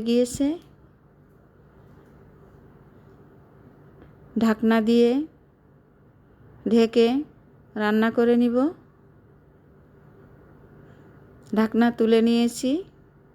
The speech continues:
আবারও গরুর মাংস নেড়ে দিব,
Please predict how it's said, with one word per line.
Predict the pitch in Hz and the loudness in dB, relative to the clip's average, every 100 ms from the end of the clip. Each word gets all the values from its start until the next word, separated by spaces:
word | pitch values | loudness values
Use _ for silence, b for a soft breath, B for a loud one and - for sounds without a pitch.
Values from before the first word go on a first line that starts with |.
| _ _ _ _ - - - - - - - - - - - 208 | _ _ _ _ -20 -20 -20 -20 -20 -20 -20 -20 -20 -20 -6 -2
আবারও | 214 226 226 262 330 - - - - - - - - - - - - - - - - - - - - - - - | 2 2 2 -2 -8 -16 -20 -20 -20 -20 -20 -20 -20 -20 -20 -20 -20 -20 -20 -20 -20 -20 -20 -20 -20 -20 -20 -4
গরুর | 220 208 226 233 | 0 2 2 2
মাংস | 233 233 - 254 294 - - - _ _ _ - - - - - | 0 -2 -2 -4 -4 -8 -20 -20 _ _ _ -20 -20 -20 -20 -4
নেড়ে | 226 226 220 | 2 4 2
দিব, | 233 | 0